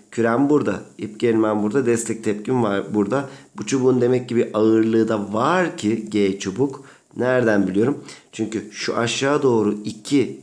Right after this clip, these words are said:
paralel kuvvetin bileşkesi, yukarı doğru paralel kuvvet olan T ve N iki kuvvetin bileşkesiyle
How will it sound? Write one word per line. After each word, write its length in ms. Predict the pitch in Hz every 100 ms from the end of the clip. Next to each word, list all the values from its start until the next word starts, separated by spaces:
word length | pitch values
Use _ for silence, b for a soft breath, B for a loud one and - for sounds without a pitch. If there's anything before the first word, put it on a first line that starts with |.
| -
paralel 420 | 92 98 104 113
kuvvetin 400 | 104 104 104 98
bileşkesi, 720 | 98 101 - 104 101 139 156 B B B -
yukarı 420 | 101 104 143 147
doğru 360 | 147 117 107 107 - - _ _ _ _ _
paralel 500 | 107 104 113 123 127
kuvvet 300 | 123 104 101
olan 300 | 98 95 98
T 200 | 110 110
ve 260 | 101 - 101
N 60 | -
iki 220 | - -
kuvvetin 440 | 139 117 107 104
bileşkesiyle 520 | 110 113 120 117 117